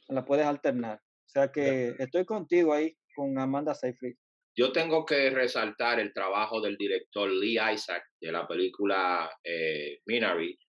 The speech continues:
Speaker 3: porque haber dirigido a esta señora que prácticamente no habla el idioma inglés y la, su interpretación, o sea, es muy emotiva la interpretación y no tanto emotiva, sino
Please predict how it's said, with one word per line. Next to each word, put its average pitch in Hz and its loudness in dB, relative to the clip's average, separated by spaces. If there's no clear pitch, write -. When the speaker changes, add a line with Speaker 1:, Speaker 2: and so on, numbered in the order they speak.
Speaker 3:
porque 98 2
haber 107 2
dirigido 127 0
a 110 2
esta 120 -2
señora 104 -4
que 85 -10
prácticamente 104 -4
no 95 -2
habla 104 2
el 98 2
idioma 92 -2
inglés 90 -2
y 92 0
la, 92 0
su 110 -4
interpretación, 101 -2
o - -20
sea, 95 0
es 104 -2
muy 123 -6
emotiva 113 -2
la 92 0
interpretación 92 -6
y 101 -2
no 113 -4
tanto 131 -2
emotiva, 107 -2
sino 101 -4